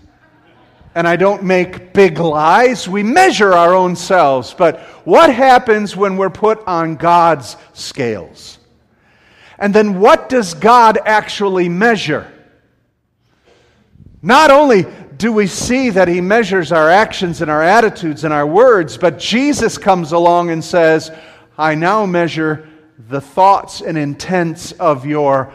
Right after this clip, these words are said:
heart, even your motivation,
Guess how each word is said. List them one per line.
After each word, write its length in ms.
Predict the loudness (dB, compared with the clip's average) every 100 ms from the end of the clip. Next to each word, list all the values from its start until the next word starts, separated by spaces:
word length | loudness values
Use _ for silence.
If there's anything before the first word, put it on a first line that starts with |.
| -20
heart, 680 | -20 -16 -16 -14 -16 -16 -20 -20 _ _ _ _ _ _ _ _ _ _
even 240 | -12 -4 -2
your 100 | -2
motivation, 1000 | -4 -4 -6 -2 0 0 -4 -10 -12